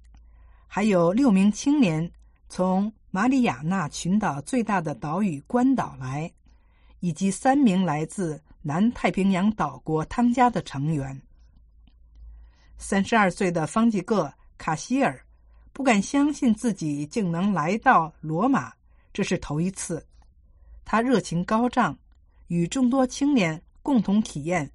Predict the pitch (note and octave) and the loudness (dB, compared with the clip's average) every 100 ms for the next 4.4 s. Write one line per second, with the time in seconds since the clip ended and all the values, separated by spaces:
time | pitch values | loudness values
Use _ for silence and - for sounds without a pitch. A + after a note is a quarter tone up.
0 | _ - - D#3 G3+ B3 G#3+ F3+ G3 D#3+ | _ -14 -8 -4 -2 2 0 2 -2 -2
1 | - G3+ E3+ G#3+ G#3+ E3+ G3 B3 E3 D3+ | -4 -6 -4 0 0 0 -2 -2 -2 -6
2 | B2+ - - G3 F3+ D#3+ - C3 - E3+ | -10 -18 -4 0 2 0 -6 -10 -6 -6
3 | A#2+ - _ _ _ _ - _ - - | -6 -14 _ _ _ _ -20 _ -6 -4
4 | - E3 D#3+ | 2 2 2